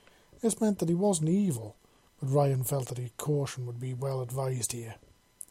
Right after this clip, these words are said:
Who are you, and why have you done this to me? he asked, trying to turn around and sit up so he could face the door.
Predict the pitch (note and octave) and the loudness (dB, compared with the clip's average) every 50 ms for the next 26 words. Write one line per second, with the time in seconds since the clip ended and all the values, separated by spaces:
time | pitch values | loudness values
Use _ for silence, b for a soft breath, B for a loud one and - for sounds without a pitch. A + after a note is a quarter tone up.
0 | b b b b b b b b b b b _ E3 E3+ E3+ E3+ E3 D#3+ D#3+ D#3 | b b b b b b b b b b b _ 4 6 8 8 8 10 8 8
1 | D3 C3 A#2+ A#2 G#2+ - - _ - _ b b b b b _ D3 D3 D3 E3 | 6 4 2 -4 -8 -10 -16 _ -20 _ b b b b b _ -2 4 8 8
2 | E3+ E3+ D#3+ D3+ D#3 D3 D3+ D#3 D3+ D3 C3+ A#2+ - - - C3+ B2 B2 A#2 - | 8 8 8 6 6 6 6 6 6 6 2 0 -2 -2 -4 -4 -4 -4 -6 -8
3 | - _ _ b b b b b b b b b _ - C3+ B2+ B2 B2 B2 - | -12 _ _ b b b b b b b b b _ -6 -6 -4 -4 -4 -2 -2
4 | - - - - - - C#3+ C3+ C3 B2+ - - - C#3 C3+ C3 C3+ C3+ C3 C3 | -4 -4 -6 -8 -6 -4 -4 -2 -2 -4 -6 -4 -4 -2 -2 -2 -2 -2 -2 -2
5 | B2+ B2 A#2 A2+ - - - C#3 B2+ - C3+ B2+ - - - - B2+ C3 C3 A#2+ | -4 -4 -2 2 4 4 4 4 0 -4 -6 -8 -8 -8 -10 -8 -6 -6 -6 -6
6 | - A#2+ - - C3+ C3 A#2+ - - - A#2+ A#2+ C3 B2+ B2+ A#2+ - | -6 -6 -6 -4 -4 -4 -4 -4 -6 -8 -6 -4 -4 -4 -4 -6 -8